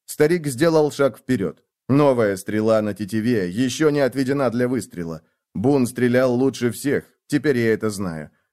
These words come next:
Ему хватит одного мига, чтобы отправить древко в полет. Я не успею. Даже если подниму щит, прыгну из последних сил.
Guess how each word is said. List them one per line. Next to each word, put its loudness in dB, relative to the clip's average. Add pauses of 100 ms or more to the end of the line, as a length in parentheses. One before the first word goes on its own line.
Ему 2
хватит 0
одного 2
мига, 0
чтобы -2
отправить -4
древко -4
в -16
полет. -6 (960)
Я 2
не 0
успею. -4 (340)
Даже 2
если 0
подниму 0
щит, -6
прыгну 2
из 0
последних 0
сил. 0